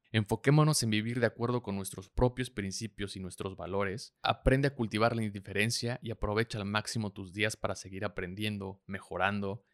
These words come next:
y disfrutando el proceso. "En lugar de pensar en la fama futura", dice Marco Aurelio, "harías bien en preocuparte por tu situación presente. Convierte el día presente en el mejor posible".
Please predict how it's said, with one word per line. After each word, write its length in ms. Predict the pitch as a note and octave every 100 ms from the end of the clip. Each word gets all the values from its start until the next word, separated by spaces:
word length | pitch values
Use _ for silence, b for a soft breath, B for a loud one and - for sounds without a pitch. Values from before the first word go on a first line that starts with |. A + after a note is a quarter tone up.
| _
y 100 | G#2+
disfrutando 580 | G2+ - F#2 F#2+ F#2 F#2
el 80 | E2+
proceso. 600 | - - F2 - - - _
"En 140 | - A#2
lugar 240 | A2+ C#3
de 80 | D#3
pensar 360 | - A#2 - B2
en 100 | B2+
la 100 | G#2
fama 240 | A#2+ A#2+
futura", 600 | - G2 A2+ G2+ F#2 A2
dice 180 | - G2
Marco 300 | G2+ F2+ -
Aurelio, 420 | F2+ F#2 F2 A2 - _ _ _
"harías 380 | - G2+ A2 A#2
bien 180 | A#2 B2
en 80 | B2+
preocuparte 640 | G#2+ G#2 G2 G#2 G#2 A#2
por 180 | - G2+
tu 120 | -
situación 520 | - F#2+ - - G2
presente. 640 | F#2 D#2 - F2+ - - - _ _
Convierte 440 | G#2 A2 C#3 C#3
el 60 | C#3
día 180 | C3 B2+
presente 680 | A2+ - B2 G2 F2+ G#2 - _ _
en 120 | F#2+
el 120 | F#2
mejor 340 | F2 - G2 -
posible". 540 | - - E2+ - _